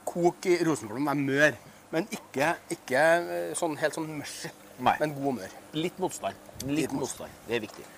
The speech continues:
Speaker 1: Det må det være. Altså, fargen blir jo, kommer med en gang, vet du. Og jeg tenkte altså, vend den grønne oljen min.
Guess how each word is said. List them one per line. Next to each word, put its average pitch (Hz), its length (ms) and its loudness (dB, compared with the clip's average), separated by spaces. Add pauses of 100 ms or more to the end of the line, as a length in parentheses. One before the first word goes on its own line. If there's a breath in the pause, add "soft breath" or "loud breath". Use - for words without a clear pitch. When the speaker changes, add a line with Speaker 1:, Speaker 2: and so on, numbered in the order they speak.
(440)
Speaker 1:
Det 113 180 -4
må 104 120 -4
det 92 100 -8
være. - 180 -8 (100)
Altså, - 200 -6 (140)
fargen 95 400 -6
blir 101 100 -12
jo, 90 120 -12 (340)
kommer 95 280 -4
med - 100 -12
en 117 160 -8
gang, 131 160 -4
vet 131 80 -12
du. - 80 -16 (1080 loud breath)
Og 113 60 2
jeg 165 220 0
tenkte 156 260 2
altså, 151 180 2
vend 160 320 -2
den 170 200 0
grønne 175 340 2
oljen 147 320 -2
min. 202 220 4